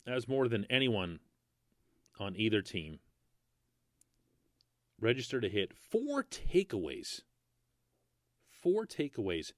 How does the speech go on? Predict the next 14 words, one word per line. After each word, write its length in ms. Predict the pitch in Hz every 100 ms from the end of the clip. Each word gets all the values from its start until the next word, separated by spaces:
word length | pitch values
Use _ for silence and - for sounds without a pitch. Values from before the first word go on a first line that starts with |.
| _ _ _ _ _ - _ _ _ _ _ _ _
The 200 | 117 139
entire 520 | 151 - - 214 208
rest 400 | 160 147 185 -
of 120 | 135 117
the 60 |
Penguins 420 | - 151 147 120
roster 520 | 120 120 120 - - - _ _ _ _ _ _ -
had 180 | 110 104
one. 440 | 98 117 90 - -
It 120 | 104
was 120 | 87
by 160 | - 98
Bryan 380 | 90 95 90 82
Rust. 420 | 78 - -